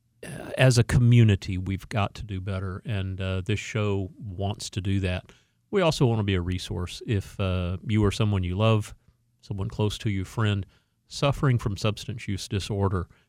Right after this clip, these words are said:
which now affects seventy million Americans a year is, is an estimate, directly and indirectly, about twenty million, uh, clinically diagnosed. We gotta do better.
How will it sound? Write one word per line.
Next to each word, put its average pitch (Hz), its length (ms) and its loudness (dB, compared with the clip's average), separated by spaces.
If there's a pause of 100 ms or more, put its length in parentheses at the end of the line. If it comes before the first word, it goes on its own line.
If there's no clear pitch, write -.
(220)
which 131 240 -4
now 143 200 2
affects 117 320 -2
seventy 104 300 -2
million 95 340 0
Americans 90 560 -4
a 90 80 -8
year 98 380 2
is, 87 220 -10
is 98 220 -8
an 95 120 -6
estimate, 98 480 -4
directly 120 520 2
and 92 160 2
indirectly, 92 640 -2
about 92 260 -6
twenty 110 240 2
million, 87 420 -2 (220)
uh, 90 200 -6
clinically 98 480 -2
diagnosed. 92 540 -2 (960)
We 156 120 2
gotta 196 180 4
do 110 120 6
better. 85 340 -2